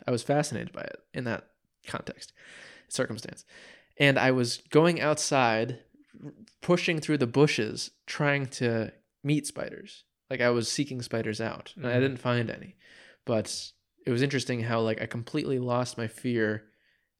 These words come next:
Speaker 1: and it was actually only the fascination was there.
Speaker 2: Mm.
Speaker 1: A different time on L S D, the fear was very much there, enhanced,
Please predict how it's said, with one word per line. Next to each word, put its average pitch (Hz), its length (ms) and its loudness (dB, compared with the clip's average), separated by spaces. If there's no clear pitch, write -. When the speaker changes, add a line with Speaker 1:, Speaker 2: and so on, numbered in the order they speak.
Speaker 1:
and 127 120 -2
it - 40 0
was 120 120 2
actually 120 340 2
only 127 220 -2
the 113 80 -2
fascination 120 600 -4
was 117 100 -14
there. - 240 -14
Speaker 2:
Mm. 156 420 -8
Speaker 1:
A 135 80 2
different 202 280 2
time 107 380 -2
on 117 140 -4
L 107 140 0
S 107 120 -6
D, 113 380 -4
the 127 120 -4
fear 127 280 4
was 110 160 0
very 117 300 4
much 98 240 -6
there, - 340 -8
enhanced, 113 600 -2